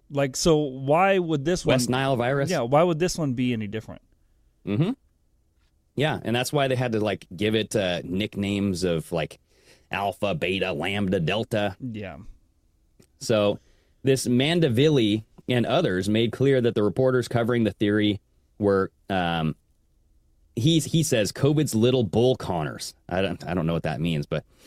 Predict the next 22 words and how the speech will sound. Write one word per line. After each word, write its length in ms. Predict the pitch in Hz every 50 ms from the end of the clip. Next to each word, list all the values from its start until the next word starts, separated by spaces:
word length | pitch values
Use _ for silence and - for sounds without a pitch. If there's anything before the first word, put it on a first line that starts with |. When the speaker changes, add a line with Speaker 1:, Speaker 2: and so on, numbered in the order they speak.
| - - _ _ _ _ _ _ _ -
Speaker 2:
uh, 140 | 95 95
this 180 | 104 135 151 156
is 80 | 147 127
an 100 | 131 113
opinion 360 | - - 120 113 110 101 92
article, 380 | - 87 87 80 76 - 71 69
by 140 | 71 69 67
the 60 | 65
way. 140 | 62 64 -
So 140 | - - 82
this 180 | 82 82 - 87
is 180 | 87 82 78
coming 300 | - - 82 82 80 78
from, 580 | - - - 87 85 80 78 76 76 76 73 71 67
um, 480 | 78 78 76 76 73 71 71 71 69 - _ _ _ _ 92
Jonathan 420 | 90 113 110 101 98 87 90 85
Turley 400 | - - 85 80 76 73 69 65 -
at 180 | - 78 69 -
the 80 | 76
New 120 | 71 71 69
York 140 | 67 65 -
Post. 260 | - 64 - - -